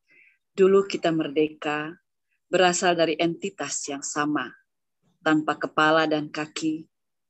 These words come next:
di alam azali kita berjumpa. Kita adalah partikel bak matahari, tanpa ikatan seperti air jernih. Ketika cahaya berubah wujud,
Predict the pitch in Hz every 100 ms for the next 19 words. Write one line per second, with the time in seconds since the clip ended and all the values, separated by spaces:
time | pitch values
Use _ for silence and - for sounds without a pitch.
0 | _ - 185 175 165 160 - 156 185 170
1 | 156 131 - 139 131 - - 147 143 139
2 | - 113 - _ _ _ _ _ _ _
3 | _ _ _ _ - 226 220 175 180 175
4 | 175 175 - 196 - 185 185 165 151 160
5 | 156 151 160 156 165 170 175 180 180 _
6 | _ _ _ - 190 175 - 196 - 185
7 | 190 170 147 - 156 - - - - 156
8 | 147 135 147 143 160 151 - - - _
9 | - _ _ _ _ _ _ - 220 220
10 | 220 214 220 202 202 202 185 185 175 175
11 | 175 190 202 202